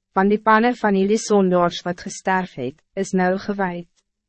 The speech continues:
Julle moet die panne plat slaan en die plate teen die altaar vastmaak." Die manne het die panne nabij die altaar gebring, daarom is die panne gewijd,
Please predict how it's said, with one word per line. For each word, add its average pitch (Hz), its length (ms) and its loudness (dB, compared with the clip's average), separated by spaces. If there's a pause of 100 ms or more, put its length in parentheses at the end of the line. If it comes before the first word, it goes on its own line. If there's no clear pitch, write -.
(400)
Julle 247 180 4
moet 269 100 4
die 262 160 0
panne 247 300 4
plat 214 340 0
slaan 214 300 2
en 233 100 4
die 247 160 2
plate 202 380 4
teen 190 200 -2
die 196 120 0
altaar 180 500 0
vastmaak." 170 600 -6 (840)
Die 226 100 -2
manne 226 340 4
het 262 100 2
die 254 120 0
panne 247 260 6
nabij 190 400 4
die 220 120 2
altaar 185 440 2
gebring, 175 520 -2 (340)
daarom 196 400 4
is 202 180 0
die 233 140 0
panne 240 320 4
gewijd, 202 560 -2